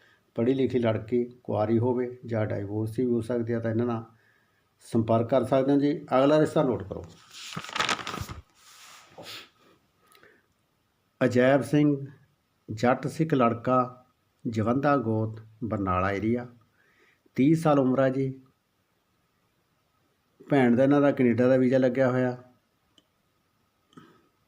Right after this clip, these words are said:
ਦੋ ਭਰਾ ਨੇ, ਦੋਵੇਂ ਮਨੀਲਾ ਦੇ ਵਿੱਚ ਆਪਣਾ ਕਾਰੋਬਾਰ ਕਰਦੇ ਨੇ। ਇਹਨਾਂ ਦੀ ਇੱਛਾ ਕੀ ਆ? ਸਰਦੇ ਪੁੱਜਦੇ ਘਰ ਦੀ ਲੜਕੀ ਜੋ ਮਨੀ-, ਮਨੀਲਾ ਜਾਣਾ ਚਾਹੁੰਦੀ ਹੋਵੇ, ਰਾਜੀ ਹੋਵੇ,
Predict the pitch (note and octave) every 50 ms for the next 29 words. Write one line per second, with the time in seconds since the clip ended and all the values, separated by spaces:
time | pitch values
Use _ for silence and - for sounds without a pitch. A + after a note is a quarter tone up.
0 | _ _ _ _ _ _ _ _ _ _ _ _ _ _ _ _ _ _ _ _
1 | _ _ _ _ _ _ _ _ A#2+ G#2 F#2+ A2+ A#2+ C#3 D#3 - D3+ C#3+ C#3 C3+
2 | C3 C3 C3 C3 B2+ B2+ B2+ - _ _ _ _ _ _ - A2+ G#2+ A2+ A#2 B2+
3 | C#3 C#3 C3+ B2 A#2+ B2+ - - _ _ _ _ - A2+ A2 G#2+ A2+ A2+ G#2+ A2+
4 | B2 B2 A#2+ A#2 A2+ A2+ A2+ - A#2 A2 A2 A2 G#2+ G#2+ A2 A2 - - A2+ A2
5 | A2 G#2 G#2 G#2+ A2 A2 - F2+ F#2 F#2 - G2+ A#2 A#2+ A#2 A#2+ - _ _ _
6 | _ _ _ _ _ _ _ _ _ _ _ _ _ _ - C3+ C3 C#3 D#3 D#3
7 | D#3+ D3+ - - - C#3 C3 A#2 C3+ C3 B2+ B2+ A#2+ A#2+ A2+ - - _ _ _
8 | _ _ - _ _ _ _ _ - - A#2+ B2 A#2+ A#2 A#2 C3 C#3+ C#3+ C#3 C3+
9 | B2+ A#2+ A2 A#2 A2 B2 A#2+ A#2+ A#2 A#2 - _ _ D3 C#3 B2+ A#2 G#2 A#2 B2
10 | A#2 A2+ G#2 G2+ G#2 - - - A2+ A2+ A2+ - - _ _ _ - A#2 A2 A2+
11 | A2+ A2+ A2+ A2 A2 A2 A2+ A2+ A2 G#2+ A#2 A#2 A#2 A#2 C3 C3+ B2+ A#2 A#2 A2+
12 | A#2 A#2 A#2 B2+ C3 C3+ A#2+ A#2 A2+ A2+ A#2 A2+ A2 - G#2 G#2 A2 C3+ C3 A2
13 | A2 G#2 G2+ A2 A2 A2+ A2+ G2+ F#2+ F#2+ G#2+ A2 G#2+ A2 A2+ A2+ A#2+ B2 A#2+ -